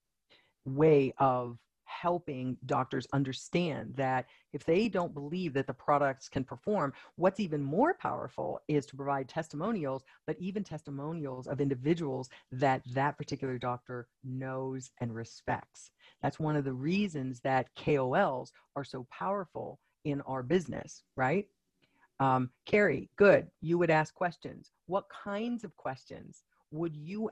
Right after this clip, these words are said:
ask in order to understand where the doctor is not believing? What, what would you ask?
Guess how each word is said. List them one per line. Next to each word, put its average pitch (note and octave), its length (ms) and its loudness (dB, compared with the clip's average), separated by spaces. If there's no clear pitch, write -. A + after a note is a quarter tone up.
ask D#3+ 520 2
in E3+ 120 -4
order G#3 340 -4
to - 180 -8
understand F#3+ 920 0
where F#3 640 0
the F3+ 120 -2
doctor D#3 480 -6
is C#3 220 -6
not C#3 360 -4
believing? B2+ 760 -8
What, C#3 420 -2
what C#3 280 -2
would G#3 140 2
you G#3 280 -4
ask? C#3 420 0